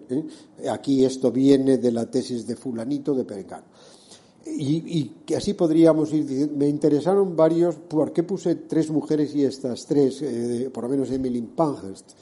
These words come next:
Emily Pa-, Pajes, que a mucha gente sor-, le sorprende. Bueno, yo creo que esta mujer tuvo el enorme valor, ¿eh? de, eh,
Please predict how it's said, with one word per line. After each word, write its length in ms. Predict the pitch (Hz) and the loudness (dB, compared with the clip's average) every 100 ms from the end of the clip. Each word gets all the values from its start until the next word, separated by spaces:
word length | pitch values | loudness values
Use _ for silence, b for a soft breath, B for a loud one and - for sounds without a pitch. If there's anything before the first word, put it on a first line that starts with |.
| B B B | B B B
Emily 240 | - 135 143 | -8 -2 -2
Pa-, 280 | 185 170 - | -2 -4 0
Pajes, 280 | 165 170 | -2 0
que 80 | - | 0
a 20 | |
mucha 200 | 135 139 | 0 0
gente 240 | 131 151 139 | 0 4 2
sor-, 260 | 127 120 | 2 -2
le 80 | 123 | -2
sorprende. 400 | 113 117 175 147 | -4 -4 -2 -2
Bueno, 240 | 139 196 113 | -2 -4 -4
yo 140 | 113 | -4
creo 180 | 170 175 | -2 -2
que 80 | 131 | -2
esta 160 | 151 | -2
mujer 280 | 135 135 151 | -2 0 -2
tuvo 240 | 151 147 170 | -2 0 0
el 60 | |
enorme 300 | 104 110 135 | -2 -4 -2
valor, 420 | 127 127 135 160 - | 0 4 2 2 -4
¿eh? 80 | 147 | -4
de, 260 | 135 107 | -4 -6
eh, 60 | 139 | -6